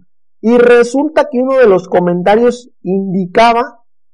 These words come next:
que cómo era posible que en México se sembraran transgénicos cuando incluso en Estados Unidos los prohibían. Pues la realidad es que, investigando al respecto, en Estados Unidos no están prohibidos los transgénicos,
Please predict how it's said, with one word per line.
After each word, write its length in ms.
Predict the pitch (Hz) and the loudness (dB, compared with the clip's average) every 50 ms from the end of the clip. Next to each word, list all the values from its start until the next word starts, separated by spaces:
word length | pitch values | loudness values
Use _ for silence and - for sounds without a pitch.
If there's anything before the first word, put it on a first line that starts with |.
| _ _ - | _ _ -2
que 460 | - 185 202 226 247 254 247 226 - | 2 4 4 6 6 4 4 2 -2
cómo 200 | - 175 180 196 | -4 -4 -2 0
era 160 | 208 214 202 208 | 0 0 0 0
posible 540 | 208 196 - - 208 214 208 214 208 202 | -2 -4 -2 -2 -4 -2 0 0 0 0
que 140 | 208 165 151 | 0 0 0
en 140 | 147 156 165 | 0 0 0
México 500 | 185 208 214 214 214 202 190 - 185 165 | 0 2 0 0 -2 -6 -6 -4 -4 -4
se 80 | 156 147 | -4 -4
sembraran 460 | - 151 135 135 151 170 180 185 180 | -6 -4 -2 0 0 0 0 0 -4
transgénicos 680 | 185 190 190 180 185 196 196 208 214 208 220 202 196 - | -6 -8 -8 -6 -6 -4 -2 -2 -2 -2 -2 -4 -4 -2
cuando 360 | - 160 156 165 180 185 180 | -2 0 2 2 0 0 -2
incluso 420 | 170 160 165 - 185 202 190 202 | -4 -6 -6 -2 -2 -2 0 0
en 100 | 202 190 | 0 0
Estados 420 | 165 151 - - 170 180 190 180 175 | -2 -2 0 0 0 0 0 -2 -6
Unidos 320 | 160 160 170 180 190 180 160 | -8 -6 -4 -2 -2 0 0
los 180 | 143 131 - | -2 -2 -4
prohibían. 840 | - - 135 127 123 123 123 123 156 160 151 131 107 98 95 - _ _ _ _ _ _ _ _ _ _ _ _ - | -8 -6 -4 -2 -2 -4 -4 -6 -6 -4 -4 -6 -6 -8 -14 -18 _ _ _ _ _ _ _ _ _ _ _ _ -10
Pues 140 | 123 127 | -6 -4
la 80 | 135 143 | -2 -2
realidad 540 | 147 156 156 151 156 160 165 185 202 214 220 | 0 0 0 0 2 2 2 2 2 2 2
es 160 | 214 208 - | 0 -2 -4
que, 400 | - 226 220 220 226 226 - - - | -4 -2 -2 -2 -2 -6 -10 -14 -12
investigando 680 | 147 143 135 139 143 - 143 131 131 156 185 202 214 | -8 -4 -4 -4 -4 -4 -4 -2 2 2 2 2 2
al 80 | 208 208 | 2 2
respecto, 800 | 208 220 208 - - - 220 202 180 - - 160 165 - - - | 2 0 -2 -2 0 0 0 0 0 0 -2 0 0 -2 -4 -8
en 200 | - 143 135 139 | -8 -6 -6 -6
Estados 480 | 139 139 139 - 190 185 196 196 190 165 | -6 -8 -6 -2 -2 0 0 -2 -2 -4
Unidos 420 | 156 151 156 175 202 196 180 185 | -6 -4 -2 -2 0 0 0 -2
no 140 | 175 165 165 | -2 -2 -4
están 320 | 170 165 - 170 175 180 180 | -6 -4 -4 -4 -4 -2 0
prohibidos 340 | 175 160 151 151 160 170 | 0 0 0 0 0 0
los 220 | 165 160 160 156 - | 0 0 -2 -2 -2
transgénicos, 840 | 165 160 160 156 - 196 185 165 156 147 - 147 156 175 170 - | -4 -4 -4 -2 -2 -2 0 0 -2 -4 -2 -2 -2 -2 -4 -8